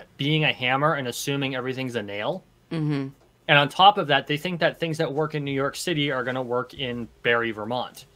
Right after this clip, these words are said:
Speaker 2: Yes.
Speaker 1: Both things are incorrect. And so that's where being able to fund government by endowment, breaking it down. And when I said agency of education, I meant the Vermont Agency of Education, not the U S Department of Education.
Speaker 2: True,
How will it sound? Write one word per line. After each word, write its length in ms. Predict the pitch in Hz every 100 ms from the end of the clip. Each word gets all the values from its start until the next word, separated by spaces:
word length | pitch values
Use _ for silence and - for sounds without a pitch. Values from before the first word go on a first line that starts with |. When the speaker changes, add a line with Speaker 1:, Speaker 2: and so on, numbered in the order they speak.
| _ _
Speaker 2:
Yes. 480 | 143 143 131 - - - -
Speaker 1:
Both 260 | - 175 180
things 200 | 190 156
are 120 | 143
incorrect. 800 | 147 131 120 117 117 - - - - _ _ _ _ _ -
And 200 | 147 139
so 360 | - 156 143
that's 400 | 131 139 180 180
where 400 | 196 175 165 156
being 260 | 135 151 170
able 180 | 175 160
to 80 | 143
fund 280 | - 160 135
government 400 | 156 151 143 123
by 140 | 139
endowment, 560 | 127 117 135 143 127 110
breaking 320 | 139 151 170
it 100 | 156
down. 240 | 151 143
And 100 | 127
when 120 | 131
I 80 | 180
said 160 | 220 247
agency 500 | 156 156 165 156 160
of 80 | 135
education, 500 | 135 135 - 139 139
I 40 |
meant 160 | 175 196
the 80 |
Vermont 400 | 156 139 127 127
Agency 420 | 117 113 110 104 117
of 80 | 107
Education, 640 | 104 107 113 101 - 104
not 200 | 120 143
the 60 | 147
U 180 | 135
S 100 | 131
Department 400 | - - 127 120
of 80 | 117
Education. 260 | 110 - 208
Speaker 2:
True, 360 | 170 127 139